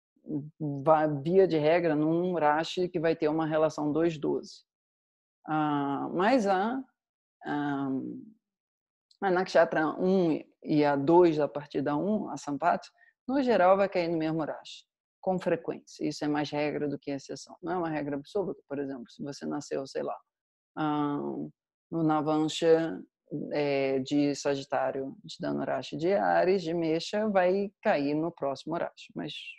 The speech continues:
é, vá lá. Ahn, essa nakshatra, ela ainda tem uma energética próxima e uma energética onde ela consegue se comunicar e o outro escutar. Já a terceira nakshatra, ela expressa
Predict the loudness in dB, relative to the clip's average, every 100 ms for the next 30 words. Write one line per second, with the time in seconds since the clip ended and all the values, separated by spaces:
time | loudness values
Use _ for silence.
0 | _ -18 -18 -18 -20 _ -6 -4 0 2
1 | 0 -4 _ _ _ _ _ -2 2 2
2 | 4 4 4 2 2 0 -2 -6 _ _
3 | _ _ 0 2 4 2 2 4 4 6
4 | 6 6 4 2 4 4 4 0 -12 _
5 | _ 2 4 4 4 4 2 2 2 2
6 | -2 0 4 6 4 0 -2 -2 0 0
7 | 0 0 2 2 0 0 0 0 -2 -2
8 | 2 4 2 0 0 0 0 0 -2 0
9 | 0 -2 -2 2 2 4 2 -2 -10 -8
10 | -8 -8 -4 6 10 10 8 6 0 0
11 | -2 0 -2 -4 -4 -2 -2 -2 -10 _
12 | _ _ _ _ _ 2 4 4 2 2
13 | 6 6 4 -2 -6